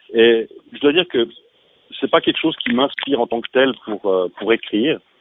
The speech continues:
Euh, je suis pas sûr que ça viendra non plus. Il y a,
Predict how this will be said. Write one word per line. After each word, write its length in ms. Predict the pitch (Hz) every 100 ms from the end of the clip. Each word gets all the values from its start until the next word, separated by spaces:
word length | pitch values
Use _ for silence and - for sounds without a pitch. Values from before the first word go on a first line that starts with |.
| _ _ _ -
Euh, 500 | 104 101 95 95 98
je 60 | -
suis 100 | -
pas 140 | 120
sûr 200 | - 143
que 60 | -
ça 120 | 104
viendra 360 | 113 120 110
non 160 | 110 113
plus. 300 | - - 117
Il 60 | 110
y 40 |
a, 200 | 87 85